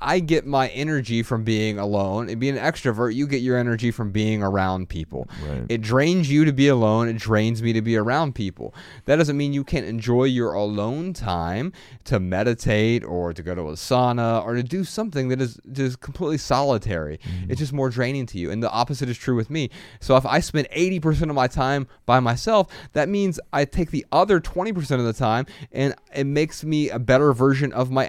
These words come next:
Speaker 1: extroverted self when I'm around people.
Speaker 2: Mm-hmm.
Speaker 1: Eh, no one is a true introvert.
Speaker 2: Mm-mm.
Speaker 1: Uh, I mean, there, I'm sure there's a few outliers, some examples of people who live in caves or, or, or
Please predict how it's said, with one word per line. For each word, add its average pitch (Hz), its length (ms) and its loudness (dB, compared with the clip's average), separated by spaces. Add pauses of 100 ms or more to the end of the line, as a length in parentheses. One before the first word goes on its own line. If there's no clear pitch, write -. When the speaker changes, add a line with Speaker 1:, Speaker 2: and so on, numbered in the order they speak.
Speaker 1:
extroverted 110 500 0
self 117 300 2
when 120 80 -2
I'm 113 160 0
around 107 400 0
people. 92 420 -6 (280)
Speaker 2:
Mm-hmm. 78 80 -8
Speaker 1:
Eh, 107 260 -2
no 156 160 2
one 220 160 4
is 135 160 4
a 120 140 4
true 180 640 2
introvert. 113 680 -2
Speaker 2:
Mm-mm. 87 400 -4
Speaker 1:
Uh, 107 220 4 (240)
I 170 60 0
mean, 214 140 0
there, 190 120 2
I'm 156 80 -4
sure 147 180 -4
there's 120 200 2
a 104 60 0
few 120 520 0
outliers, 104 640 2
some 113 100 -6
examples 107 540 -2
of 101 100 -8
people 117 240 -2
who 113 80 -2
live 107 220 0
in 104 100 -4
caves 101 580 -2
or, 95 200 0 (320)
or, 98 320 2
or 101 480 0